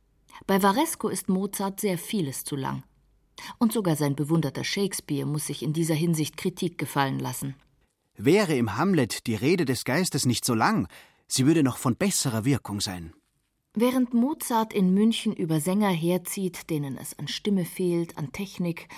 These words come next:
Speaker 1: Musikalität oder einfach an Vorbereitung, ist Schikaneder mit dabei, wenn im Tanzmeisterhaus mit gefiederten Bolzen auf eine bemalte Scheibe geschossen wird. Das ist neben dem Tanzen Mozarts liebste Freizeitbeschäftigung.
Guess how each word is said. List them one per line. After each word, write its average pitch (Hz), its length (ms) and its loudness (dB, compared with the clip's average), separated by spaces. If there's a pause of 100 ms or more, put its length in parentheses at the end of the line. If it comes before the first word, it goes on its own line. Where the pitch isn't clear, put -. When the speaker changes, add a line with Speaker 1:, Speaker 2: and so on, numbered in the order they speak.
(160)
Speaker 1:
Musikalität 170 840 2 (360)
oder 170 180 0
einfach 156 280 -2
an 156 100 -6
Vorbereitung, 185 640 2 (500)
ist - 200 -4
Schikaneder 233 520 0
mit 196 200 0
dabei, 170 480 0
wenn 220 140 -2
im 175 240 -4
Tanzmeisterhaus 202 1040 -4
mit 196 220 -4
gefiederten 196 600 -4
Bolzen 147 440 0
auf - 160 -10
eine 202 160 -2
bemalte 175 400 0
Scheibe 135 340 -2
geschossen - 480 -10
wird. - 220 -18 (880)
Das 202 300 -6
ist - 240 -10
neben 202 240 2
dem 214 200 0
Tanzen 175 480 0
Mozarts 185 640 -2
liebste 156 340 -4
Freizeitbeschäftigung. - 1080 -6